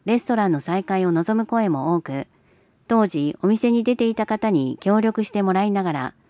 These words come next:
三年後を目標に飲食を始めたいと考えています。これからチャレンジする女性へ。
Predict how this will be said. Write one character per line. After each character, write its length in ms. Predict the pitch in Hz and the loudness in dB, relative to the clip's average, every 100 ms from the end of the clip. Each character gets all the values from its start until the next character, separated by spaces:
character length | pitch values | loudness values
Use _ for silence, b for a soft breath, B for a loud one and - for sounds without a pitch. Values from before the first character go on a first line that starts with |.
| b b b | b b b
三 240 | - 214 | 0 2
年 200 | 208 214 | 2 2
後 120 | 214 196 | 2 2
を 60 | |
目 180 | 160 160 | 2 0
標 280 | 185 190 180 | -2 0 4
に 260 | 165 160 - _ - | 4 4 0 _ -2
飲 160 | 226 247 | 2 2
食 240 | 240 202 | 2 0
を 40 | |
始 240 | 156 160 208 | -2 -2 -4
め 100 | 220 | -2
た 140 | 226 | 0
い 60 | 220 | 0
と 100 | 156 | -2
考 240 | 151 165 | -2 0
え 100 | 170 | 0
て 80 | 165 | -2
い 120 | 139 | -4
ま 180 | 127 135 | -6 -8
す。 160 | - - _ _ _ _ _ _ _ _ _ _ _ _ _ _ _ _ _ _ _ _ - | -10 -16 _ _ _ _ _ _ _ _ _ _ _ _ _ _ _ _ _ _ _ _ -2
こ 100 | 226 | 0
れ 100 | 226 | 2
か 100 | 233 | 2
ら 140 | 220 | 2
チ 100 | 247 | 2
ャ 40 | |
レ 140 | 262 262 | 4 4
ン 60 | |
ジ 100 | 233 | 4
す 140 | 202 160 | 2 -2
る 100 | 139 | -4
女 140 | 139 | -6
性 320 | 135 175 175 | -2 2 2
へ。 220 | 170 147 | 2 0